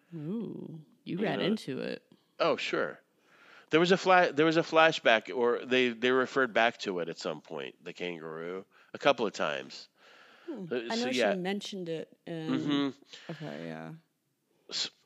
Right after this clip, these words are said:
Speaker 2: there, I, I wish there was more of that kind of thing.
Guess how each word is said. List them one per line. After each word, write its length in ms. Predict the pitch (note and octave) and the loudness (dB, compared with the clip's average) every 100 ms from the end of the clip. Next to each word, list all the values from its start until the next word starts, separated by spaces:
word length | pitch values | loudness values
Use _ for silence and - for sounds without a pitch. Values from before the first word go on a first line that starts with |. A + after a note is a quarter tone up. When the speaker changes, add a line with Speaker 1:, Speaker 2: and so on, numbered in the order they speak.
| _ | _
Speaker 2:
there, 300 | B2+ C#3 C#3 A#2+ A2 _ _ _ | -2 0 0 -2 -10 _ _ _
I, 220 | A2+ A#2+ | -2 2
I 120 | A#2+ B2 | 2 2
wish 240 | B2+ A#2 | 2 0
there 100 | A#2+ | 0
was 180 | A2 G2 | 0 -2
more 240 | G2+ G2+ | -2 0
of 120 | F#2+ E2+ | 0 0
that 200 | F2 - | -2 -2
kind 220 | D#2+ B1+ | -8 -10
of 100 | B1 | -10
thing. 420 | - A#1 G1+ G#1+ | -12 -12 -12 -16